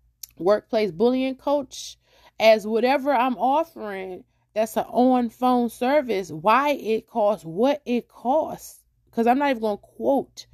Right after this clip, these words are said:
what it is right now, 'cause I know it probably go up in the near future. Because by the time you pull me on a call for me to talk to you for an hour, and you think it's gonna be about you just venting as if I'm a therapist, that's your decision how you gonna make this, uh, hour go.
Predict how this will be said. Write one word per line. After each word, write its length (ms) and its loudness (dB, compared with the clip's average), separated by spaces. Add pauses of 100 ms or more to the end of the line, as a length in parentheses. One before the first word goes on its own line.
(340)
what 160 2
it 100 -4
is 180 0
right 220 0
now, 200 -2
'cause 220 -6
I 140 -2
know 240 0
it 100 -6
probably 240 -2
go 220 0
up 200 -2
in 120 -6
the 80 -2
near 260 -2
future. 600 -4 (400)
Because 320 0
by 180 2
the 60 -6
time 240 -2
you 100 2
pull 240 0
me 140 -2
on 100 -4
a 60 -8
call 580 2
for 100 -6
me 200 -2
to 80 -6
talk 300 -4
to 80 -12
you 200 0
for 300 0
an 80 2
hour, 480 0 (320)
and 80 -2
you 100 4
think 260 -4
it's 120 -2
gonna 180 0
be 120 2
about 240 2
you 120 4
just 240 -4
venting 560 -4
as 140 -2
if 160 -2
I'm 200 -2
a 40 -2
therapist, 560 -2
that's 260 0
your 160 4
decision 460 -4
how 60 -2
you 140 -4
gonna 320 -4
make 340 -2
this, 200 -6
uh, 220 -2
hour 320 0
go. 320 -8